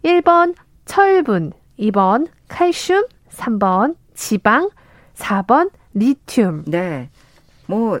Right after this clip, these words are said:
Speaker 2: 나머지 것들도 다 우리 몸에 필요한 것들이긴 하네요. <laughs> 예.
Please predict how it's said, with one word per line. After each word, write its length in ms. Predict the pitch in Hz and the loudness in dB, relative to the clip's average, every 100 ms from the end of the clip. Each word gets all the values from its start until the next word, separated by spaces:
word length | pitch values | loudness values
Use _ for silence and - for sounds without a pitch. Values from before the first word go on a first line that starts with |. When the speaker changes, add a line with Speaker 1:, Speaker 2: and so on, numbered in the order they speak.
| - | -6
Speaker 2:
나머지 440 | 165 208 277 294 | -2 0 0 -4
것들도 380 | - 254 240 240 | -6 -6 -6 -6
다 400 | 269 220 254 269 | -6 -6 -2 -2
우리 220 | 214 220 | -2 -2
몸에 200 | 233 233 | -2 -4
필요한 360 | 240 - 311 285 | -6 -6 -4 -4
것들이긴 480 | 233 202 214 190 269 | -4 -2 -2 2 2
하네요. 580 | 320 277 262 196 262 | 4 2 2 2 0
<laughs> 40 | 320 | 0
예. 280 | 175 165 | 0 0